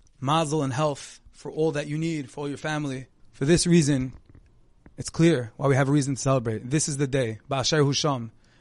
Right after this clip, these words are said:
This is the day where we have the opportunity, we're holding the pens, and we're able to inscribe ourselves in the book that we want, that we truly believe in. Let us all utilize the opportunity. Let us let the emes, the kedusha,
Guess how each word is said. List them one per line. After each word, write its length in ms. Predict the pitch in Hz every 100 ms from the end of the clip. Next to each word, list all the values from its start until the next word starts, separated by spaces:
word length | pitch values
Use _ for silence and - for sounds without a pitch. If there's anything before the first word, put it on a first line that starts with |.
| -
This 180 | 170
is 60 | 170
the 140 | 156
day 320 | 147 151 131 120
where 140 | 135
we 100 | 147
have 180 | 165 143
the 80 | 143
opportunity, 540 | 143 147 156 156 131
we're 140 | 123 135
holding 340 | 156 156 156
the 80 | 143
pens, 540 | 147 156 127 110 - - _ _ -
and 120 | 147
we're 80 | 160
able 180 | 165 156
to 100 | 165
inscribe 440 | 139 - 160 151
ourselves 520 | 147 - 156 151 110
in 140 | - 143
the 80 |
book 400 | 127 151 - - - _ _
that 120 | - 135
we 120 | 170
want, 320 | 160 139 - _
that 100 | 139
we 120 | 139
truly 260 | - 180 160
believe 340 | 139 143 151
in. 200 | 120 110 - - _ _ _
Let 120 | 156
us 80 | 156
all 180 | 180 160
utilize 420 | 147 202 196 175
the 100 | 165
opportunity. 640 | 151 147 160 160 131 117 117 _ -
Let 120 | 160
us 140 | 151
let 320 | 160 175 156 _ _ 147
the 80 |
emes, 560 | 156 185 175 143 - -
the 140 | 143 135
kedusha, 580 | 147 196 196 175 135